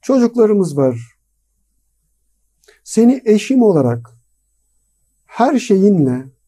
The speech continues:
her şeye rağmen olduğun gibi kabul ediyorum. Seni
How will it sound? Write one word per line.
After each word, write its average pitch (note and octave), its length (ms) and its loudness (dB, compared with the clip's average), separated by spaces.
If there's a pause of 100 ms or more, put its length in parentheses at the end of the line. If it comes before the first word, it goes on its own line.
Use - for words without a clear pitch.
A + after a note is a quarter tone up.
(440)
her B3 360 0
şeye E3 500 -2
rağmen D#3+ 720 0 (580)
olduğun A3+ 680 2
gibi E3+ 240 -4
kabul E3 340 -2
ediyorum. A#2 500 -4 (1800)
Seni D3 540 -2